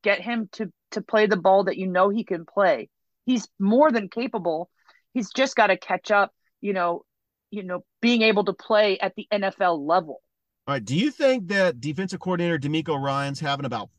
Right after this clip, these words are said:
Speaker 2: four head coaching interviews this week, is that a distraction?
Speaker 1: Oof. That's the kind of stuff that makes me go, "Let's, you know, check the egos at the door, guys. Let's, you know, focus on the game, focus on what's happening in that locker room and how you're preparing for the game.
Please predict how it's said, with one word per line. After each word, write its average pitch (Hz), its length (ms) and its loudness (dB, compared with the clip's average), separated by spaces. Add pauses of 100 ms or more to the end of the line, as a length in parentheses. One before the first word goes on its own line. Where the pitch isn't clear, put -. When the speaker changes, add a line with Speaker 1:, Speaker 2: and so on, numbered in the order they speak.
Speaker 2:
four 175 560 0 (300)
head 139 240 -6
coaching 135 320 -4
interviews 127 360 -4
this 123 180 -8
week, 131 380 -6
is 131 160 -6
that 156 180 -2
a 185 60 -6
distraction? 165 640 -6 (300)
Speaker 1:
Oof. 233 400 0 (600)
That's 240 240 0
the 277 100 -4
kind 285 180 0
of 247 80 -4
stuff 226 280 -2
that 196 120 -6
makes 202 260 -10
me 196 100 -6
go, 170 380 -2
"Let's, 180 460 -8
you 185 140 -4
know, 156 300 -4 (300)
check 196 280 0
the 214 340 2
egos 180 380 2
at 170 140 0
the 196 80 -2
door, 175 300 0
guys. 135 360 -2
Let's, - 340 -8 (560)
you 180 120 -2
know, 160 260 2
focus 214 300 2
on 247 140 2
the 240 80 2
game, 202 440 0 (400)
focus 214 320 0
on 208 220 4
what's 208 180 -2
happening 214 340 2
in 196 80 -10
that 190 180 -4
locker 190 360 0
room 185 180 -6
and 165 120 -10
how 190 160 2
you're 190 160 -2
preparing 220 480 -4
for 196 100 -12
the 175 80 -6
game. 160 380 0